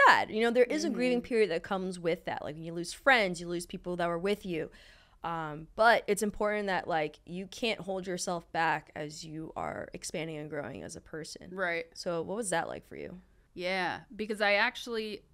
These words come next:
Speaker 2: I pride myself on communication, and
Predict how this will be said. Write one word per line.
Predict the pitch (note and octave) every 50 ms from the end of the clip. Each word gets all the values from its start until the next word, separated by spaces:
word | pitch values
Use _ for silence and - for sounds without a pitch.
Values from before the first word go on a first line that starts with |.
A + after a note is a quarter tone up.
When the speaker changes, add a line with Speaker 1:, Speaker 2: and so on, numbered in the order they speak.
| _ _
Speaker 2:
I | F3 F3+
pride | - - B3+ B3 B3 B3
myself | A#3 G#3+ G#3 - - G3+ G3 G3 -
on | D#3 C#3
communication, | - F#3+ E3+ E3+ F#3+ E3+ - - E3 F3 F#3 - - - - F3+ - _ _ _ _ _ _ _ _ _ _ _ _ _ _ _ -
and | D#3 F3 F3+ F#3 F#3 F3+ F#3 F#3 F3 -